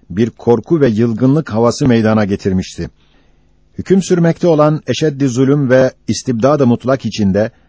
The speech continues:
ehli diyanet sükût-u mutlaka mahkum edilmişti. Ne dinin hakikatlarından bahseden hakiki bir risale neşrettiriliyor ve ne de o hakikatlar millete ders verdiriliyordu.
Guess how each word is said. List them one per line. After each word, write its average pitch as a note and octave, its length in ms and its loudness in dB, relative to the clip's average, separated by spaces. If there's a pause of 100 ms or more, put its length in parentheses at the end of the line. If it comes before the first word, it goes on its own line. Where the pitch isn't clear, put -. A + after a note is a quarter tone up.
(240)
ehli G2 320 -2
diyanet B2 440 2
sükût-u C3 460 -4
mutlaka A#2+ 600 -2
mahkum A2+ 440 -2
edilmişti. F2+ 580 -4 (600)
Ne B2+ 280 0
dinin D#3 300 2
hakikatlarından C3 920 -2
bahseden B2 440 0
hakiki A#2 520 -4
bir B2 100 0
risale A#2 520 0
neşrettiriliyor G2+ 920 -4 (540)
ve G#2+ 180 2
ne D#3+ 120 2
de D#3+ 100 2
o D3+ 120 -4
hakikatlar C3 680 -2
millete A#2 540 0
ders B2 260 -4
verdiriliyordu. F#2 840 -4